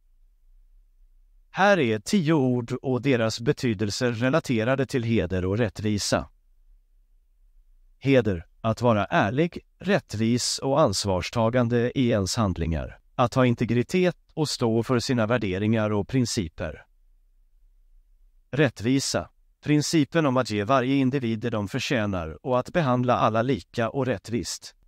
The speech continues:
Att göra rätt och undvika orättvisa. Ärlighet, att vara sanningsenlig och opartisk i ens ord och handlingar. Att undvika bedrägeri eller osanningar.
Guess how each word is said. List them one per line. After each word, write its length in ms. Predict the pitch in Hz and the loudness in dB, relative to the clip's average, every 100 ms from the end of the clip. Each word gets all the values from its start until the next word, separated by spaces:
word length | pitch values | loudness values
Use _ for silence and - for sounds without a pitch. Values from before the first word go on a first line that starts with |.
| - | -2
Att 200 | 175 - | 0 2
göra 260 | 160 131 | 2 2
rätt 400 | 147 185 - - | 2 0 -2 -12
och 220 | - 170 170 | -2 2 2
undvika 540 | 110 92 101 - 110 | 2 0 -2 0 0
orättvisa. 800 | 127 117 87 - 113 113 - - _ _ _ _ _ _ _ - - _ _ _ _ _ _ _ - | 0 0 -2 -2 -2 0 -2 -2 _ _ _ _ _ _ _ -20 -20 _ _ _ _ _ _ _ 0
Ärlighet, 560 | 175 107 98 113 90 _ _ _ | 4 4 4 2 0 _ _ _
att 200 | 127 120 | -4 0
vara 240 | 117 107 | 2 2
sanningsenlig 840 | 104 170 131 120 - 156 165 143 117 | 2 2 2 2 2 2 2 0 -2
och 200 | 139 185 | -2 0
opartisk 800 | 185 - 113 101 - 110 - - | 0 0 -2 0 0 0 -2 -2
i 100 | 120 | 0
ens 260 | 123 120 | 0 0
ord 260 | 147 120 101 | 0 0 0
och 140 | 113 | 2
handlingar. 640 | 127 110 82 87 73 64 - _ _ | 2 0 0 -4 -4 -8 -16 _ _
Att 220 | 165 - | -2 -2
undvika 640 | 185 202 107 120 120 - 139 | 2 2 2 0 0 2 2
bedrägeri 760 | 135 120 110 104 143 180 90 | 2 0 -2 0 0 0 0
eller 240 | 98 123 143 | -2 0 0
osanningar. 840 | 156 - 101 95 104 82 65 | -2 -2 0 2 0 -2 -8